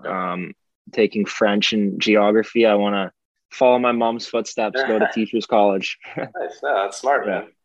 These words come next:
Speaker 1: Smart.
Speaker 2: Yeah.
Speaker 1: I mean, that's the thing too, is, um, taking this route obviously is a lot different than,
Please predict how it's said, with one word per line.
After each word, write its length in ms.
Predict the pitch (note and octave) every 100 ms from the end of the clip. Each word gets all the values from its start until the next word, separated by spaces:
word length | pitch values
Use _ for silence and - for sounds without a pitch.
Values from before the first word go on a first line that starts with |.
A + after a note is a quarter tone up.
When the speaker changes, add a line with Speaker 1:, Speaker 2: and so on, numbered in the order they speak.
| _
Speaker 1:
Smart. 320 | - A#2+ G#2+
Speaker 2:
Yeah. 60 | G2+
Speaker 1:
I 100 | G#2
mean, 200 | A2+ A2+ _ _ _ _ _
that's 240 | B2+ B2+ C3+
the 80 |
thing 220 | A#2+ B2 A#2
too, 240 | A#2+ A2
is, 180 | G#2 G2+
um, 540 | G#2+ G2+ G2 G2 G2 G2 _ - - _ _
taking 320 | - A#2+ B2+
this 200 | A#2+ G#2+
route 380 | A2 G#2+ G#2+ G#2+
obviously 440 | G#2+ G#2 G#2 G#2+
is 60 | G#2
a 60 | G#2
lot 240 | G2+ -
different 420 | G#2+ - G#2 G2+
than, 260 | G2+ G2+